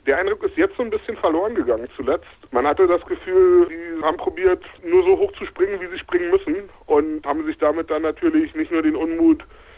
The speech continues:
ihres Trainers teilweise zugezogen, sondern auch logischerweise vom Chef des Ganzen, von Bob Hanning,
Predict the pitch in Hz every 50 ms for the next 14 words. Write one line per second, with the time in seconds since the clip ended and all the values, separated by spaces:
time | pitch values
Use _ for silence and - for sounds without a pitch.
0 | - - - - 302 160 151 - - - 170 185 190 180 - - - 180 175 175
1 | 175 180 170 175 165 - - 190 175 180 180 - - 170 170 170 165 156 151 151
2 | 147 151 151 151 143 135 147 151 147 - - 139 143 143 156 156 - 156 143 135
3 | 139 143 143 139 147 147 131 - - 147 151 - 170 160 - 175 170 165 - 165
4 | 151 156 160 - - 165 151 - 156 151 147 143 143 - 143 139 160 165 160 160
5 | 160